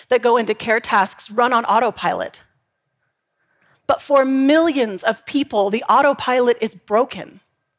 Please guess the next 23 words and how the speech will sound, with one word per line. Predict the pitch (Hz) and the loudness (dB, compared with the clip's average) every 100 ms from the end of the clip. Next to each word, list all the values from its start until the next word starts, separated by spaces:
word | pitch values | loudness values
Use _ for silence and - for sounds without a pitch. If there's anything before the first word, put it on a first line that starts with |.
| _ _ _ _ _ _ _ _ _ _ _ _ _ _ _ _ _ | _ _ _ _ _ _ _ _ _ _ _ _ _ _ _ _ _
And | 269 262 | -2 0
what's | 254 | 0
worse, | 233 262 339 - | 0 0 2 0
what | 294 339 | 0 0
if | 311 | 0
you | |
had | 277 269 | 0 0
to | 269 | -2
do | 254 | -6
all | 254 233 285 | 2 4 4
of | 262 | 2
that | 240 240 | 2 0
when | 247 | 0
your | 233 | -2
mom | 214 214 262 277 | 2 2 2 -2
just | 185 - | -8 -4
died? | 180 - - - _ _ _ _ _ _ _ | -2 -2 -8 -16 _ _ _ _ _ _ _
Or | - 240 | -6 -4
your | 254 | -4
job | 262 254 285 | 0 0 0
just | 247 - | -10 -2
fired | 196 175 160 | -2 -2 -8
you? | - - | -14 -18